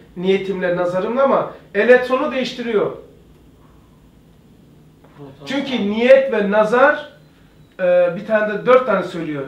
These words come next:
Speaker 1: Niyet, nazar, dua, e, mahiyet-i şey tahir eder.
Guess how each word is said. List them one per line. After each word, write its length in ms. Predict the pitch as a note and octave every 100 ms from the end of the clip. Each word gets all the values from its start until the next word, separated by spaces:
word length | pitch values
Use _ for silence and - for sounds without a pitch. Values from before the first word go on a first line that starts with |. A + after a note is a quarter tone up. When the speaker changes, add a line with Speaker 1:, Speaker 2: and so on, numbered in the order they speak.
| D#3+
Speaker 1:
Niyet, 400 | G#3+ G3+ F3 -
nazar, 520 | F#3+ F#3+ G3 E3 D3
dua, 520 | F#3+ A3+ C4 C#4 - - - _ _ _ _ _
e, 280 | F#3+ F3 F3 F3+
mahiyet-i 460 | G#3 B3 C#4 B3+
şey 220 | - B3
tahir 360 | A3 G#3 G3+ G3
eder. 340 | E3 C#3 C3